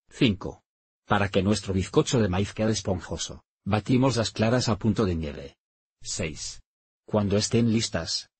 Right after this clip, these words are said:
añadimos la mezcla anterior a estas y las mezclamos con la espátula, con movimientos envolventes. Siete. Engrasamos un molde con mantequilla, vertemos dentro la masa del bizcocho de maíz,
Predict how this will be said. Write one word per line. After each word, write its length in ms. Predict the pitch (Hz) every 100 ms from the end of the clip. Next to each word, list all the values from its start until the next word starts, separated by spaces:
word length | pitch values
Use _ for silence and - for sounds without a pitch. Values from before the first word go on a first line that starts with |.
| -
añadimos 540 | 110 107 104 151 139
la 100 | 101
mezcla 360 | 95 98 98 90
anterior 400 | 90 90 98 104
a 80 |
estas 260 | 87 - 92
y 40 |
las 160 | 101 87
mezclamos 560 | 87 - 107 113 139 -
con 120 | 85
la 60 |
espátula, 600 | 80 - 78 92 80 73 - _
con 220 | - 98 92
movimientos 640 | 92 87 90 107 107 110
envolventes. 840 | 98 82 80 76 73 - - - _ _ _ _ _
Siete. 640 | - - 127 95 85 80 _ _ _ _ -
Engrasamos 640 | 117 101 95 113 123 131
un 80 | 101
molde 280 | 107 123 120
con 160 | 95
mantequilla, 720 | 95 90 95 - 110 82 98 - _ -
vertemos 520 | 90 85 - 110 107
dentro 320 | 101 104 113
la 140 | 98 98
masa 240 | 107 117
del 160 | 92 87
bizcocho 480 | 87 - 156 -
de 80 | 113
maíz, 380 | 92 90 85 -